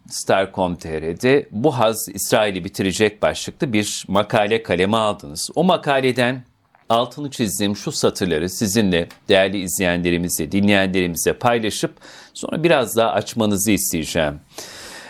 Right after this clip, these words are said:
Kıymetli hocam, diyorsunuz ki tarih boyunca Firavunlar da, Nemrutlar da, Neronlar da güç sarhoşluğuyla hareket etti. Tıpkı bugünkü İsrail terör devletinin hareket ettiği gibi.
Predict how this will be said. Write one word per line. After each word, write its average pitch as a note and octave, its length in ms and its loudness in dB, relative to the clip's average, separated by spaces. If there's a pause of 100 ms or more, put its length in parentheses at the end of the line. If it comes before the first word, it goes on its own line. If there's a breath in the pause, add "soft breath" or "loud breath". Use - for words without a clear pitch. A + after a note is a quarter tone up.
Kıymetli F3 360 2
hocam, G#2+ 380 2
diyorsunuz A#2+ 440 0 (100)
ki G#2+ 140 0
tarih C#3 380 0 (100)
boyunca E2+ 580 -2 (320)
Firavunlar A#2+ 720 2
da, D2+ 100 0
Nemrutlar F#2 840 0
da, C2 180 -8 (200)
Neronlar G#2+ 680 2
da E2 240 -2 (800 soft breath)
güç E3 200 0
sarhoşluğuyla G2+ 1000 0
hareket F#2 360 0
etti. C#2+ 260 -12
Tıpkı - 360 -6
bugünkü G#2+ 580 -2 (760 soft breath)
İsrail G2 500 2
terör G2 460 2
devletinin F2 580 -2
hareket - 480 -2
ettiği D#2 340 -8
gibi. - 260 -14